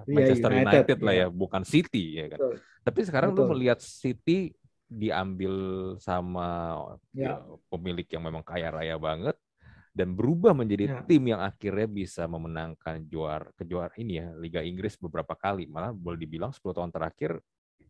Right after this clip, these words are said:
Speaker 2: ya boleh dibilang
Speaker 1: Ya,
Speaker 2: penguasanya
Speaker 1: udah
Speaker 2: City
Speaker 1: milik
Speaker 2: kan.
Speaker 1: dia,
Speaker 2: Ya,
Speaker 1: milik
Speaker 2: penguasanya,
Speaker 1: mereka, ya.
Speaker 2: penguasanya City kan. Lu, lu ngelihat gimana sih?
Speaker 1: Hmm.
Speaker 2: Apakah memang sepak bola sekarang ini, this is the power of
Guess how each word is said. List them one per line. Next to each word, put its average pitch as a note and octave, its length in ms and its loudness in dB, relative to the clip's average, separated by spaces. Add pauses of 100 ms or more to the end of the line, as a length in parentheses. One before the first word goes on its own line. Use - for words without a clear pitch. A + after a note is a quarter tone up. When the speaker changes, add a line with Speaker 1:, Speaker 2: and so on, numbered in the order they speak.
(240)
Speaker 2:
ya F2+ 160 -6
boleh E2 160 -8
dibilang F2 320 -8
Speaker 1:
Ya, C#3+ 280 8
Speaker 2:
penguasanya C#3 80 2
Speaker 1:
udah C#3 160 6
Speaker 2:
City C#3 120 6
Speaker 1:
milik C#3 200 6
Speaker 2:
kan. - 80 4
Speaker 1:
dia, C#3+ 120 12
Speaker 2:
Ya, C3 160 4
Speaker 1:
milik A2+ 320 -10
Speaker 2:
penguasanya, A2 400 0
Speaker 1:
mereka, C3+ 320 -2
ya. B2+ 240 -2
Speaker 2:
penguasanya B2 320 -6
City A2+ 400 -8
kan. A#1+ 100 -14 (540)
Lu, G#3+ 160 4
lu G#3+ 160 -2
ngelihat G3 320 0
gimana G2+ 320 -2
sih? C#3 160 0
Speaker 1:
Hmm. A#2 80 0
Speaker 2:
Apakah A2+ 280 -4
memang G#2 640 -2 (360)
sepak - 320 -8
bola F#2+ 160 -2
sekarang F#2+ 400 -2
ini, A2+ 400 -10 (640)
this G2 160 -10
is - 160 -12
the F2 80 -8
power D#2+ 400 -6
of E2+ 160 -6